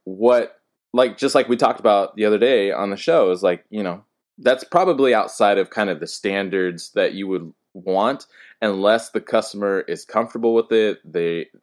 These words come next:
that's what they're requesting, and that's exactly what's going on here. Uh, the com-, uh, the customer is a professional chef. He, he actually does a lot of really cool, uh, Instagram videos.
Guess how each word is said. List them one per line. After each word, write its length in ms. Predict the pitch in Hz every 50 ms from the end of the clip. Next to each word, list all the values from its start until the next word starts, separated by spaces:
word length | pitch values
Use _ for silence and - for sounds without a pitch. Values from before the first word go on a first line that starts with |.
| _ _
that's 220 | 92 101 104 -
what 140 | 101 98 -
they're 160 | - 98 95
requesting, 720 | 92 92 92 - 104 98 98 92 - - 110 110 127 135 - _ _ _ - - - - _
and 400 | - 85 85 82 80 80 78 78
that's 180 | 82 87 82 -
exactly 460 | 78 78 80 85 85 85 - 85 82
what's 180 | 80 85 85 -
going 280 | - 95 87 87 87
on 180 | 90 101 98 95
here. 320 | 95 85 80 80 80 80 _ _ _ _ _ _ _ _
Uh, 160 | - 82 78
the 120 | 76 - 85
com-, 280 | - - 101 95 90 - _ -
uh, 220 | 110 98 92 90 87
the 180 | 82 92 87
customer 680 | - - - 139 139 - 127 107 101 98 98 98 92 - - -
is 260 | 87 101 95 90 85
a 60 | 92 -
professional 540 | - - 95 - 107 101 - - 101 92
chef. 380 | 87 - - 95 90 87 87 -
He, 340 | - 92 87 87 87 87 - _
he 580 | - - - - 117 117 113 110 107 - - _ _ _ _ _ _ -
actually 320 | - 131 - - 165 135 101
does 140 | 85 92 85
a 60 | 85
lot 200 | 87 95 104 101
of 60 | 87
really 180 | 90 92 90 90
cool, 420 | - - 101 95 87 85 82 - - -
uh, 200 | 90 85 82 76
Instagram 640 | 78 90 - - 101 90 90 85 80 73 82 80
videos. 520 | 85 87 82 82 82 80 80 80 78 -